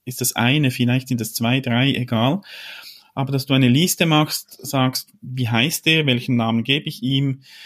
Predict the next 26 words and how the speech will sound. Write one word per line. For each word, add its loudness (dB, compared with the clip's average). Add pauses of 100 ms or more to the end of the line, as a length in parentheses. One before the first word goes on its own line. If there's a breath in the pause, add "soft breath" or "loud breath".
(120 loud breath)
was -2
ist -2
so 0
seine 4
Lieblingstirade, 0
was -4
ist -6
das -4
Körnchen 2
Wahrheit, 0 (1400 loud breath)
was -2
ist -6
die 2
unterschwellige 2
Botschaft, 0
das -2
Kostüm -2
und -4
die 2
Erscheinung. 2 (400 loud breath)
Sie 0
hat 0
einige 4
Beispiele 2 (200)
und, -2 (240)
äh, 0